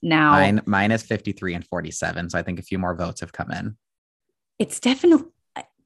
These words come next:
Speaker 1: it's very tough. Um, first of all, because we're just, I know unfor-, this is a podcast, so people aren't looking at what, what we're looking at, but the Destiny's <laughs> Child cover,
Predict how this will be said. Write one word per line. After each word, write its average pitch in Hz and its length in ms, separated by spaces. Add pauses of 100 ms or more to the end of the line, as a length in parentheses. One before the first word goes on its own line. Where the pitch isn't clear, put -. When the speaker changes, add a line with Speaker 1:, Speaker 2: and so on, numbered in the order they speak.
(340)
Speaker 1:
it's - 160
very 214 340
tough. - 560 (400)
Um, 151 640 (180)
first 202 280
of 151 100
all, 135 220
because 175 360
we're 180 100
just, 165 220
I 175 100
know 165 240
unfor-, 160 420
this 170 200
is 156 160
a 160 80
podcast, 143 540
so 160 140
people 156 240
aren't 143 160
looking 151 260
at - 80
what, - 200
what 160 120
we're 170 100
looking 156 300
at, 147 140
but 151 160 (480)
the 214 60
Destiny's 196 500
<laughs> - 20
Child 175 640
cover, 160 600